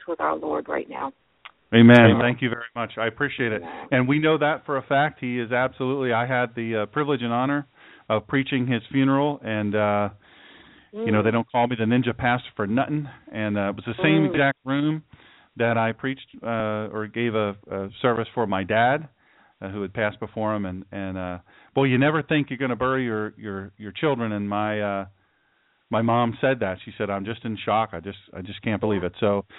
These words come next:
Speaker 2: but we know where he is, and we know he's at peace, and he's with
Speaker 1: Mm-hmm.
Speaker 2: the Savior, and, and, uh, he has gotten his reward. So we're, we're
Speaker 1: Yeah.
Speaker 2: glad of that. No more suffering,
Speaker 1: Yeah.
Speaker 2: no more pain.
Speaker 1: That's
Speaker 2: So
Speaker 1: right.
Speaker 2: tell
Speaker 1: That's
Speaker 2: me,
Speaker 1: right.
Speaker 2: tell me, tell me, tell me, tell me, dear lady,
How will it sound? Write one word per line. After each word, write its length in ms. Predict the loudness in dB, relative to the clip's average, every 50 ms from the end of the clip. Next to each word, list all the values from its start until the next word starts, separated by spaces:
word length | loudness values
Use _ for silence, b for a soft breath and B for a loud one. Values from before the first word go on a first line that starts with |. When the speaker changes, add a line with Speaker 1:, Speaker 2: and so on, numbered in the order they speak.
| B B
Speaker 2:
but 100 | B 0
we 140 | 2 2 2
know 320 | 2 2 4 4 4 2 2
where 160 | 2 0 0
he 160 | -2 -2 -4
is, 220 | -4 -4 -4 -6 -8 -8
and 100 | -8 -6
we 80 | -4 -4
know 220 | -2 -2 -2 -2
he's 200 | -2 -4 -6 -6
at 140 | -8 -8 -8
peace, 240 | -6 -6 -6 -6 -8 -14 -20 b b b b b b b b b b b b
and 120 | -4 0
he's 180 | 0 0 2 4
with 120 | 4 2
Speaker 1:
Mm-hmm. 80 | 2 0
Speaker 2:
the 80 | -2 -4
Savior, 540 | -2 -2 -2 -2 0 0 0 2 4 4 4
and, 160 | 2 0 -2 -4
and, 240 | -4 -2 0 0 0
uh, 140 | 0 0 -2
he 180 | -2 0 0
has 120 | 0 0 0
gotten 300 | 2 2 2 2 2 0
his 200 | -2 -4 -4 -6
reward. 460 | -6 -6 -6 -4 -4 -4 -4 -4 -8 -8 -6
So 300 | -6 -4 -4 -4 -6 -10 b b b b b b b b
we're, 260 | -4 -2 -2 -2 -2
we're 300 | -4 -4 -2 0 0 0
Speaker 1:
Yeah. 100 | 0 2
Speaker 2:
glad 240 | 4 4 4 4 4
of 100 | 2 0
that. 280 | -2 -6 -10 -10 -12 -14 _ _ _ -6
No 160 | -2 -2 0
more 160 | 0 0 -2
suffering, 340 | -2 -2 -2 -2 -2 0 0 0
Speaker 1:
Yeah. 80 | 0
Speaker 2:
no 120 | 0 -2 -4
more 200 | -6 -6 -8 -10 -12 -16 -14
pain. 160 | -12 -12 -12 -14 _ B B B B B B B B B B B B B B
Speaker 1:
That's 100 | B 2 2 4 4
Speaker 2:
So 40 | 2
Speaker 1:
right. 100 | 2 2
Speaker 2:
tell 200 | 4 2 2 2
Speaker 1:
That's 100 | 2 0
Speaker 2:
me, 160 | 0 -2 -2 -2
Speaker 1:
right. 180 | -2 -2 -4 -4 -8
Speaker 2:
tell 160 | -6 -4 -2
me, 200 | -2 -2 -2 -6 _ _ _ _ _
tell 200 | -16 -14 -14 -12
me, 160 | -14 -14 -16 -16 -14
tell 160 | -14 -12 -12
me, 120 | -12 -14 -14 -8 -4
tell 160 | -2 0 0
me, 100 | 0 2
dear 240 | 2 2 4 4 4
lady, 280 | 4 4 2 0 -4